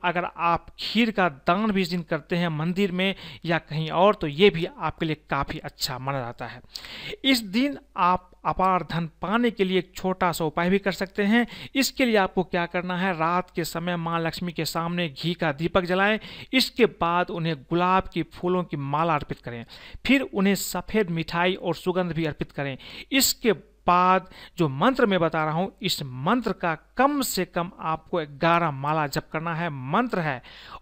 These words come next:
"ओम ह्रीं श्रीं कमले कमलालये प्रसिद्ध प्रसिद्ध महालक्ष्मी नमः।" आपको कभी भी धन की कमी नहीं होगी। अगर आपने इन मंत्रों का ग्यारह माला इस दिन जप कर लिया रात के समय,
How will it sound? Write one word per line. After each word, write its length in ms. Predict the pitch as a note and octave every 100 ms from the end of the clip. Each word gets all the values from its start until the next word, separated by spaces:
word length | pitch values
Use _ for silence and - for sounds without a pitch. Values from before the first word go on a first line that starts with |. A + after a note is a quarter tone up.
| -
"ओम 500 | F3+ G3 C4 D4 F#3
ह्रीं 400 | - E3+ B3 A3
श्रीं 340 | D#3+ F3 F#3+ F#3 - - -
कमले 420 | F#3 G3 G3+ A3
कमलालये 840 | A3 F#3+ E3 D#3+ D#3+ D3+ D3 G3+ A#3+ - - _
प्रसिद्ध 320 | G3 A3 D4+ A3
प्रसिद्ध 380 | F3 D#3 F#3+ F3+ - -
महालक्ष्मी 760 | E3 D3+ F3 D3+ D3+ - D#3+ D3
नमः।" 320 | C#3+ B2 C3+ - - - -
आपको 480 | E3+ E3+ F3 - E3+ D3+ _
कभी 300 | A#3 A#3+ C4
भी 280 | D#3+ E3+ D#3+ - - _ -
धन 240 | D#3 F3 E3 -
की 120 | D#3 -
कमी 300 | D#3+ D#3 D#3+
नहीं 280 | C#3+ C3 G#3
होगी। 300 | F#3+ F3 E3+
अगर 300 | G3+ F3+ F3+ - -
आपने 380 | E3+ F#3+ G3 F#3+
इन 180 | F3+ F3
मंत्रों 460 | D#3 G3+ G#3 B3
का 120 | A3+ F3+ D#3+
ग्यारह 420 | D3 F3+ A#3 B3
माला 240 | G3+ F#3+
इस 80 | F3+
दिन 160 | F3+ E3+
जप 200 | F3 -
कर 80 | E3
लिया 220 | E3 F3
रात 260 | D#3 D#3+ -
के 100 | D#3
समय, 360 | D#3 F#3+ D3+